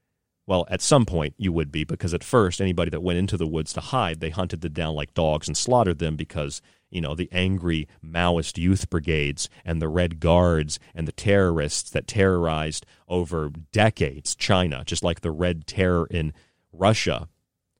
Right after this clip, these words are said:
just had free range to do whatever they want. They made lists, like A O C said we should make lists. They checked them twice. They executed people. They raped thousands of women. They murdered children,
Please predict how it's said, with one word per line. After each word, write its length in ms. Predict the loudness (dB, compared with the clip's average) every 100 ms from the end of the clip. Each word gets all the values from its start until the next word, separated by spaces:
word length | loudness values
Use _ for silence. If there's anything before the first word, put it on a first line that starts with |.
| _ _ _
just 220 | 0 2
had 160 | 2 2
free 220 | 2 2
range 300 | 2 0 -2
to 80 | -4
do 160 | -2 0
whatever 300 | 0 -2 -4
they 120 | -2
want. 220 | 0 4
They 100 | 6
made 220 | 6 6
lists, 560 | 4 0 0 -4 -4 -4 0
like 220 | 0 0 _ _ _ _ _ _ _ _ _ 0
A 160 | 4
O 120 | 4 2
C 300 | -2 -2 -2
said 260 | -4 -2
we 100 | -2
should 160 | -4 -4
make 220 | -6 -4
lists. 580 | -4 -4 -6 -10 -12 -14 _ _ _ _ _ _ _ _ _ _ 0
They 100 | 2
checked 320 | 4 2 0
them 120 | -4
twice. 600 | -2 0 0 -2 -8 -16 _ _ _ _ _ -2
They 140 | 0
executed 540 | 0 -2 -2 0 0 -2
people. 500 | -4 0 -2 -2 -8 _ _ _ -4
They 100 | 2
raped 240 | 2 2
thousands 460 | 0 2 2 0 -2
of 100 | -2
women. 400 | -2 0 -4 -8 _ _ _ _ _ -4
They 80 | 0
murdered 360 | 2 2 0
children, 560 | -2 -2 -2 -4 -6